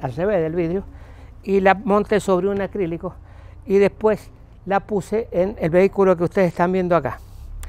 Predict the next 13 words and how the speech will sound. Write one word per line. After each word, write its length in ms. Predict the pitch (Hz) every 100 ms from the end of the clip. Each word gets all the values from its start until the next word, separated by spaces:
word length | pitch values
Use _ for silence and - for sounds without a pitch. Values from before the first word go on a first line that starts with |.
| - - - -
Lo 200 | 156 175
que 140 | 185
yo 100 | 202
le 80 | 220
había 200 | 226 226
prometido 540 | 226 220 220 220 202 196
hacer 240 | - 196
algunos 320 | 196 208 202
ensayos 540 | 202 226 - 226 202 202
cómo 240 | 190 208
funcionara, 640 | - 185 - 214 185 180 -
cómo 240 | 196 196
funciona. 500 | - 202 - 190 180